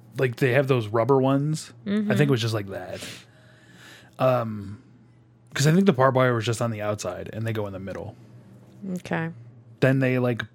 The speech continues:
Speaker 1: punch through the <laughs> stage.
Speaker 2: Yeah, then they get the wood out, which I didn't know what the f-, ring was made of.
Speaker 1: Yeah,
Speaker 2: So that
Speaker 1: Moxley,
Speaker 2: was
Speaker 1: like, just takes apart the entire ring.
Speaker 2: Takes it apart really fast.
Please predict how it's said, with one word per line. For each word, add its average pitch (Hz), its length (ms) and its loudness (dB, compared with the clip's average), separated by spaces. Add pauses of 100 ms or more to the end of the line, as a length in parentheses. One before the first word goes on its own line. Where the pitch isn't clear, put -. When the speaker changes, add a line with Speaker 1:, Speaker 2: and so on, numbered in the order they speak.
Speaker 1:
punch - 480 0
through 127 280 4
the 120 100 -2
<laughs> - 100 -2
stage. - 800 0 (1120)
Speaker 2:
Yeah, 214 200 2
then 180 140 0
they 226 100 0
get 208 140 0
the 160 80 2
wood 165 400 2
out, 147 180 2
which 190 160 0
I 214 80 2
didn't 269 160 2
know 247 100 2
what 247 120 0
the - 60 2
f-, - 180 -4
ring 196 180 2
was 156 160 0
made 190 220 2
of. - 160 -2
Speaker 1:
Yeah, 110 220 2
Speaker 2:
So 123 160 -4
that 139 60 6
Speaker 1:
Moxley, 165 240 4
Speaker 2:
was 135 80 4
Speaker 1:
like, 123 180 2
just - 240 -2
takes 127 280 0
apart 113 340 0
the 110 180 -4
entire 110 400 -2
ring. 104 500 -6
Speaker 2:
Takes - 180 0
it 294 80 2
apart 165 260 -2
really 165 240 2
fast. - 520 -4